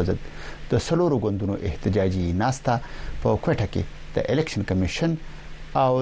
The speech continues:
د کمیشنر دفتر مخې ته روانه ده. په سرحدي ښار چمن کې هم د عوامي نیشنل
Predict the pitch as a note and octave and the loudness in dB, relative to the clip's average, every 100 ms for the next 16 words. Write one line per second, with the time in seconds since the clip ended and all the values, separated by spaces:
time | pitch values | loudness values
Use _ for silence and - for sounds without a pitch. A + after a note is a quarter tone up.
0 | A#2 B2 A#2+ A#2+ - G#2+ G#2 G2+ - D#3 | 2 2 2 0 -2 0 0 -2 0 2
1 | C#3+ G#2 - - G2 - - - - B2+ | 4 0 0 0 0 -2 -10 -4 0 0
2 | - F#2 F2+ F2+ F#2 F#2+ - - - - | 0 0 2 2 0 -2 -6 -8 -8 -8
3 | - - C#3+ D#3+ E3+ E3 A2 G2 G#2+ G2+ | -4 0 2 2 2 0 0 -2 0 0
4 | - F#2+ D#3 D#3+ - - - - - A2+ | 0 0 0 0 -4 -8 -2 -2 0 2
5 | F#2 B2+ D3 G#2+ - | 2 2 2 0 -2